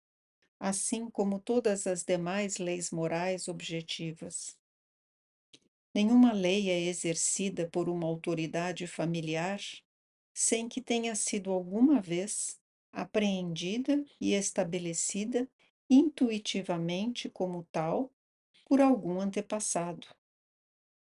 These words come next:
Também as leis convencionais da moralidade são estabelecidas,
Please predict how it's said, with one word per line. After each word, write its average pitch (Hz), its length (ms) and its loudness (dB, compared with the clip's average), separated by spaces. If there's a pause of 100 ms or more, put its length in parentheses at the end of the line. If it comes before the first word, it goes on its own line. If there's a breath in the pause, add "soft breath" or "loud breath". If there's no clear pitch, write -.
(120)
Também 185 480 2
as 175 180 -6
leis 170 320 0
convencionais 170 1040 -4
da 160 100 -2
moralidade 165 920 -2
são 165 300 -2
estabelecidas, 170 1200 -6